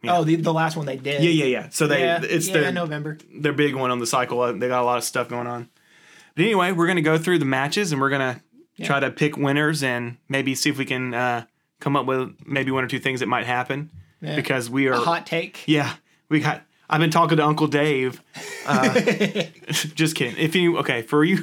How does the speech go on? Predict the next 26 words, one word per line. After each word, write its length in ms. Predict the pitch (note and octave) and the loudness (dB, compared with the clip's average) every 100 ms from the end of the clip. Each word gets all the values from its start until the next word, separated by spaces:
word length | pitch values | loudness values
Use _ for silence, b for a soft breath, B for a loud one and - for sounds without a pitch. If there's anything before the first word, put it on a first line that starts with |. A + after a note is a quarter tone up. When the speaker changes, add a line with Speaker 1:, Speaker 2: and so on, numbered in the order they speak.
| A3 | 2
Speaker 1:
anybody 340 | - A3 G3+ G3 | 2 2 2 4
who's 200 | E3+ E3 | 4 4
not 320 | E3+ D#3+ - | 4 2 2
a 60 | D3 | 2
wrestling 680 | D3+ D#3 D3+ C#3+ C#3+ C#3 | 2 2 2 0 0 0
nerd 240 | D3+ D3 C#3+ | 2 4 2
like 140 | C3 | 2
we 140 | C#3 C#3+ | 2 2
are, 200 | B2 - B B B | 0 -6 B B B
Uncle 240 | E3 E3+ | 2 4
Dave 300 | E3 D#3 D#3 | 4 4 4
is 200 | D3 B2+ | 4 2
a 140 | B2+ | 0
wrestling 340 | B2+ C#3+ D#3+ D3+ | 2 2 2 4
journalist 540 | D#3 D#3 F3 F3 E3+ - b b b | 4 4 4 2 -2 -10 b b b
who 100 | D#3 | 2
basically 600 | D3+ D3 D#3 D3+ D3 C#3 | 4 4 2 2 2 2
Speaker 2:
Dave 280 | D3 D3+ D3 | -2 -4 -4
Meltzer. 380 | D3+ D3+ D#3+ D#3+ | -4 -6 -8 -4
Speaker 1:
runs 340 | D3+ D3+ D#3 C#3 | 2 4 4 2
the, 100 | C#3 | 0
runs 480 | A2 D3 D#3 D#3 - | 0 2 2 2 0
the 60 | |
wrestling, 560 | F3 E3 D#3+ C#3+ C#3+ - | 0 0 0 -2 -2 -4
uh, 200 | C3+ B2+ | -2 0
internet, 480 | A#2 D3 D#3 D#3 D#3+ | 0 2 2 2 -2